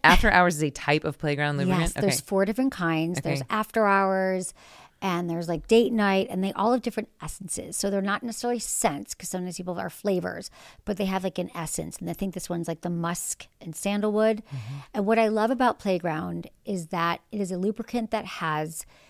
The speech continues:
Speaker 2: all these feel-good ingredients. Like, it has some supplements that I take, like black
Speaker 1: Mm.
Speaker 2: cohosh and ashwagandha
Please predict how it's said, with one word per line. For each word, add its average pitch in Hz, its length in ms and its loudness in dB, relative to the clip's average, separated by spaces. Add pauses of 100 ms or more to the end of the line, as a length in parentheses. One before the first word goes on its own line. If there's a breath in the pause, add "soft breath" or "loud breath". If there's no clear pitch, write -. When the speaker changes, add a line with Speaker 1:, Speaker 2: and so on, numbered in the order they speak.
(380 soft breath)
Speaker 2:
all 220 200 4
these 247 240 4
feel-good 202 340 0
ingredients. 170 560 -4
Like, 165 180 -4
it - 100 -10
has 247 180 -2
some 165 340 -4
supplements 247 640 -2
that - 160 -8
I 180 160 -2
take, - 420 -4
like 135 280 -8
black 147 240 -4
Speaker 1:
Mm. - 80 -18
Speaker 2:
cohosh 202 500 0
and - 100 -8
ashwagandha 180 920 -2